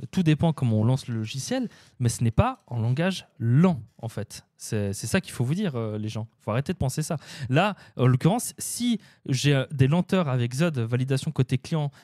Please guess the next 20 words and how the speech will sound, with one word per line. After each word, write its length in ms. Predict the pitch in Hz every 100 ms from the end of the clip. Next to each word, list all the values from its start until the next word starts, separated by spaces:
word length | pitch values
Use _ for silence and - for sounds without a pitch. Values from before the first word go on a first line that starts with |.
| -
et 100 | 127
qu'avec 280 | 135 131 -
une 140 | 180
autre 200 | 262 -
librairie 400 | 196 175 175 180
qui 140 | -
me 100 | 123
valide 320 | 113 123 123 123
les 60 |
mêmes 200 | 120 233
données 320 | 202 202 185 151
du 120 | 131
même 160 | 151
type, 300 | 160 202 190 - - -
je 100 | 139
suis 280 | 139 160 135
huit 200 | 139 233
fois 180 | 226
plus 120 | 175 135
rapide, 400 | 117 254 302